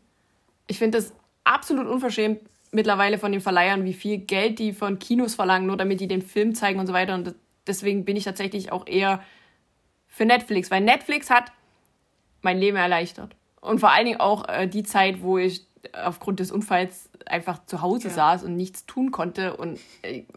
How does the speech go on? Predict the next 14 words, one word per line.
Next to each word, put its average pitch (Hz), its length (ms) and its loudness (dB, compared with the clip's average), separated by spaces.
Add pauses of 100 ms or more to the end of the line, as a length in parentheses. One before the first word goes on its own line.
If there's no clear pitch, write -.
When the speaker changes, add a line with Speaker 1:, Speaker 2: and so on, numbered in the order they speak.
(140)
Speaker 1:
also, 175 400 0 (600)
das, 180 140 -6 (140)
das 190 140 -4 (120)
ging 349 220 4
einfach 170 440 0
nicht. 170 200 -10 (160)
Ich - 80 -2
hab 220 80 8
mich, 226 160 0
glaub 233 180 4
ich, 220 100 0
in 214 60 -2
der 214 140 6
Zeit 226 280 2